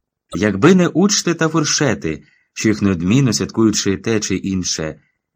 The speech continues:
рідше влаштовує сам ювіляр. Тому тут взагалі немає рівних. І за це його широко цінує науково,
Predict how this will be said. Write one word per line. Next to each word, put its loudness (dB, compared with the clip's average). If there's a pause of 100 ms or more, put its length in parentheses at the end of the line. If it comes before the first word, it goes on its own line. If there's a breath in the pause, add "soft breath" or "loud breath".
(100)
рідше -2
влаштовує -2
сам 0
ювіляр. -8 (540)
Тому 6
тут 0
взагалі 2
немає 2
рівних. -4 (680)
І -2 (460)
за -2
це 0
його 0
широко -2
цінує 0
науково, 0